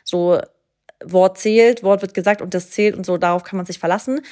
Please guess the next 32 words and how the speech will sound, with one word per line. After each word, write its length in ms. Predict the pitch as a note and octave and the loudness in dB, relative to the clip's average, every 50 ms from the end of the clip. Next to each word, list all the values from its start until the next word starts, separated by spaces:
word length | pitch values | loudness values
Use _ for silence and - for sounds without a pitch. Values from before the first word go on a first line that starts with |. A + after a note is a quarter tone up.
| - - _ | -20 -20 _
Und 140 | - - G3 | -8 -6 -6
ich 100 | F#3 F#3+ | 0 2
war 80 | F#3+ F#3+ | 2 2
halt 120 | G3+ G3 | 2 0
so 80 | - G3+ | -2 -4
ein 40 | F3 | -4
bisschen 240 | G#3 G3 - G3+ | -4 -4 -4 -6
so, 120 | F#3+ F3+ F3 | -6 -6 -4
boah, 200 | F3+ F3+ E3+ E3+ | -2 -2 -2 -2
hoffentlich 340 | F#3 F3+ - G3 F3 F3+ - | -4 -8 -8 -8 -8 -6 -10
ist 140 | - - - | -10 -10 -10
das 120 | F3 - | -12 -8
bei 120 | _ F3 D#3+ | _ -6 -4
denen 180 | E3+ E3 E3 | -4 -4 -6
genauso. 420 | D#3 D#3 D3 C3+ C3+ C#3+ - - - | -6 -8 -8 -8 -8 -8 -8 -10 -8
Und 220 | - F3+ F#3+ - | -8 -10 -8 -4
nachdem 420 | F#3+ G3 G3 G#3+ G#3 - G#3 G3+ | 0 0 0 -2 -2 -6 -4 -2
wir 80 | F3+ D3+ | -2 -2
dort 380 | D3 - F3 G3+ C4+ D4 - - | 2 4 6 6 6 4 2 0
waren 320 | D#4+ D#4+ D#4+ E4+ F4+ F#4+ F#4+ - - - - _ | 0 2 2 2 0 -2 -6 -8 -20 -20 -20 _
und 180 | _ - F#3 E3+ | _ -6 -6 -6
ich 80 | G#3 G3 | -6 -8
das 140 | - F#3 | -8 -6
Ganze 260 | - F#3+ F#3 F#3 F#3 F3+ | -6 -6 -6 -6 -8 -8
so 280 | - F#3 F3+ F3+ F3+ F3+ _ _ _ _ | -6 -4 -4 -4 -4 -8 _ _ _ _
mitbekommen 600 | - A#3+ C4 - - D#4+ E4 - C#4 C#4 C4+ C4+ | 0 0 0 2 -2 -2 -2 0 -2 -2 -2 0
hab, 220 | C4+ C#4 C#4 C4+ - | -2 -2 -4 -2 -4
muss 140 | G#3 - - | -8 -8 -8
ich 80 | E3+ | -10
sagen, 520 | - - F#3 F3 F#3 G3 A3 A#3 C4+ B3+ F#3+ | -6 -2 0 2 2 2 2 0 -2 -2 -2
war 160 | F3+ E3+ - | -2 -2 -2
ich 180 | F#3+ - - | -4 -8 -10